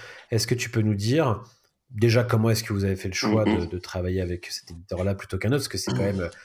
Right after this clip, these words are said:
Speaker 1: un marché sur lequel il y a énormément d'acteurs. Euh, et puis après, euh, d'un point de vue, euh, opérationnel, euh, comment est-ce que, euh, vous avez travaillé pour mettre ça en place très vite sur une échelle comme ça qui est si importante ?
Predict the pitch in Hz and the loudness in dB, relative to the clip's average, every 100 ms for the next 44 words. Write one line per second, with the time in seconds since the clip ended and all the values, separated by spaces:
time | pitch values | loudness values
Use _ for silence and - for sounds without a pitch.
0 | - 113 98 92 87 113 - 95 107 98 | -12 -6 -2 -2 -2 -4 -4 -4 -4 -4
1 | 87 - 139 131 131 120 107 101 95 92 | -6 -4 0 2 2 0 0 -2 -2 -4
2 | - 123 165 117 - - - - 104 104 | -2 -2 0 -2 -6 -16 -16 -2 0 2
3 | 104 117 113 120 107 - 180 120 104 104 | 2 2 2 0 2 4 4 6 4 4
4 | 101 101 - - - 110 113 117 117 107 | 2 -2 -16 -18 0 2 2 4 2 4
5 | 113 113 104 98 98 98 98 - 110 113 | 4 4 4 2 2 0 -2 -2 0 2
6 | 101 98 - 110 131 170 110 98 98 - | 2 2 0 0 2 4 4 2 0 -4
7 | - - - 113 120 127 113 - 123 135 | -14 -20 0 2 4 2 0 0 2 4
8 | 113 98 95 95 95 95 98 - 92 95 | 4 4 2 0 0 0 0 -2 0 0
9 | 120 120 98 98 - 104 98 101 95 - | 0 0 -2 0 0 0 0 -2 -2 -4
10 | - 110 101 104 139 - - 95 92 95 | -2 0 2 2 0 -4 -4 -2 -2 -2
11 | - 104 95 90 110 104 90 - - 90 | -2 -4 -4 -4 -4 -4 -6 -6 -6 -4
12 | 90 87 127 - | -6 -6 -6 -6